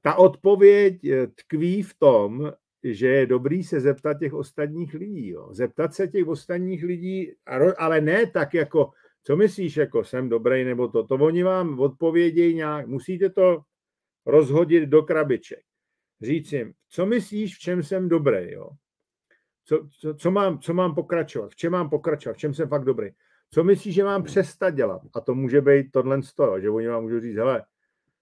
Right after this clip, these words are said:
třeba někdy frajeříš moc, nebo prostě nejseš týmový hráč." Jo. Neříkám, že to je váš příklad, ale že,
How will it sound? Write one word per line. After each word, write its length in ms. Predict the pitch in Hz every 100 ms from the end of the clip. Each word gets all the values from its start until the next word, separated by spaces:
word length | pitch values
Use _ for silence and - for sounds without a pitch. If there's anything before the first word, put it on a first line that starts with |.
| _
třeba 720 | - 117 107 117 117 113 113 -
někdy 280 | 117 110 120
frajeříš 640 | - 120 143 110 101 -
moc, 240 | 101 -
nebo 260 | 110 104 104
prostě 400 | 104 107 - 113
nejseš 340 | 107 104 107
týmový 460 | - 117 117 117 117
hráč." 400 | 113 135 135 -
Jo. 80 | 107
Neříkám, 420 | 131 151 160 151
že 120 | 143
to 80 | 165
je 60 | 156
váš 220 | 160 135
příklad, 420 | - 170 139 113
ale 160 | 127
že, 140 | 123